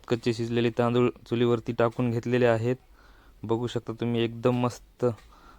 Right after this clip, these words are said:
दम बिर्याणी बनवत आहे फर्स्ट क्लासपैकी. एकदम मस्त स-, वास पण येतोय अगोदरच.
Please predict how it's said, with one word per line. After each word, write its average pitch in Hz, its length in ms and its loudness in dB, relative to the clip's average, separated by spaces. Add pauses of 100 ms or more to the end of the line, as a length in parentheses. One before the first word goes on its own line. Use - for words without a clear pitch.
दम 123 280 4
बिर्याणी 123 460 4 (500)
बनवत 120 360 2
आहे 117 220 2 (480)
फर्स्ट 113 200 -2
क्लासपैकी. 117 720 0 (680)
एकदम 113 300 -2
मस्त - 480 -6
स-, - 460 -6
वास 110 380 2
पण 113 200 -4
येतोय 110 260 0
अगोदरच. 110 920 0